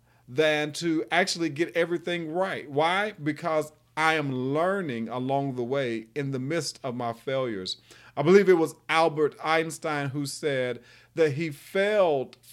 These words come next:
four thousand times, but it was the four thousand and one time that made him a success. So you have to be willing to go through the many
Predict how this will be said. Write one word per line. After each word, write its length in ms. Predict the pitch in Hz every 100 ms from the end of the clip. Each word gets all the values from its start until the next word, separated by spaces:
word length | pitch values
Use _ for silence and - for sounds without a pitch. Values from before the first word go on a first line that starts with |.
| -
four 300 | 202 208 214
thousand 920 | 208 - - 170 175 190 185 160 143 131
times, 640 | 156 160 123 101 92 98
but 260 | 104 135 147
it 140 | 156
was 160 | 147 127
the 140 | 135
four 340 | 123 - 180 185
thousand 600 | 185 180 160 160 151 139
and 420 | 147 135 135 139
one 480 | 190 190 113 113 113 _ _ _ -
time 560 | 151 151 131 127 127
that 180 | 120 120
made 340 | 117 139 143 123
him 360 | 135 135 123 -
a 80 | 123
success. 800 | 113 117 110 - 151 - - - _ _ _ _
So 140 | -
you 220 | 170 160 147
have 320 | - 196 202
to 60 | 170
be 120 | 175
willing 440 | 147 156 170 160
to 120 | 147
go 360 | 123 113 160 180
through 540 | 175 160 160 156 147 123
the 120 | 127
many 460 | 131 147 143 127